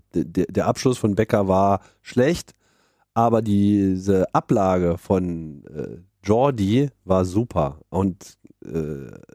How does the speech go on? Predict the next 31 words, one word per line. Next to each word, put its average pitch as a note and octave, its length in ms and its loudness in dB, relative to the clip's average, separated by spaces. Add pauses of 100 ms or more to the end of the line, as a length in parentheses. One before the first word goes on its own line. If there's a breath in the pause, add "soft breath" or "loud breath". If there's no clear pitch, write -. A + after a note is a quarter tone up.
(300)
richtig C3+ 300 0
gut A#2+ 200 -6
getimed. A2 460 0
Also F#2+ 160 0
ich G2 140 -2
meine, A2 140 2
er A2 80 2
hat A#2+ 80 -2
sich A2 120 -6
ja G#2+ 120 0
vorher C3+ 360 0
auch, A2+ 160 -2 (360 soft breath)
als A2+ 200 -2
Gieselmann C#3+ 400 2
da A2 140 2
angerannt C3+ 440 0
kam, B2+ 280 0 (380 soft breath)
siehst D#3 280 -2
du C#3+ 60 2
richtig, B2+ 380 -2
wie B2 100 4
er A#2+ 120 4
so, A2+ 280 0 (480 soft breath)
äh, G#2+ 300 2 (200)
nochmal B2+ 300 2
nach A2+ 160 0
hinten D#3+ 320 0
marschiert, D3+ 480 0
so B2+ 260 2 (160)
Platz - 320 0
macht, C#3+ 440 0